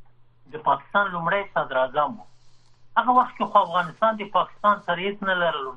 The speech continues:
منتها هم دومره و چې پاکستان یې په رسمیت نه پېژندلو. کله چې په کمپني باغ کې د سل زرو نفر ته خبرې کولې، هلته د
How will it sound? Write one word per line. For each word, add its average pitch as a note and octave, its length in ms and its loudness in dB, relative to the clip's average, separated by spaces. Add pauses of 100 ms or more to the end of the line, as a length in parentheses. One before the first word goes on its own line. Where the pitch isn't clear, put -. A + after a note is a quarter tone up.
منتها D3+ 260 4
هم A3 100 -2
دومره A3+ 240 4
و A3 120 2
چې G#3+ 180 -12
پاکستان - 440 2
یې F3 80 -8
په - 80 -4
رسمیت D#3+ 460 -2
نه E3 100 -2
پېژندلو. A2 680 -6 (1400)
کله A#3 200 2
چې A3 80 -8
په G#3 140 2
کمپني F3 420 0
باغ A3 260 4 (120)
کې F3+ 160 -10
د F#3 80 -2 (300)
سل A#3 200 -2
زرو F#3 180 0
نفر F3 320 0
ته F#3 160 -2
خبرې D#3+ 420 -4 (100)
کولې، E3+ 340 -2 (1600)
هلته A#3 300 4
د A3 140 -6